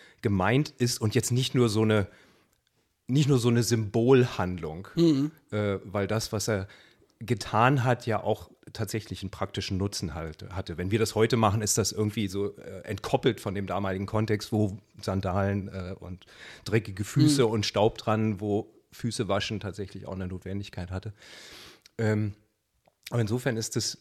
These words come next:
Speaker 1: äh, ist es mir sehr, sehr präsent und auch, äh,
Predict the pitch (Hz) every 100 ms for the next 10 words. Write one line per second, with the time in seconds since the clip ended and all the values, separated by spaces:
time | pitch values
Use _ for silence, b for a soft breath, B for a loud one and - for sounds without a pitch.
0 | - 107 101 101 101 - - - - _
1 | _ _ _ _ - - 135 - 123 117
2 | 110 107 113 117 104 113 117 - 107 95
3 | 123 190 - - b b b b b b
4 | b _ _ _ _ _ - 180 208 -
5 | - 139 151 - - - B B _ _
6 | _ _ _ _ _ _ _ _ _ _
7 | _ _ _ _ _ -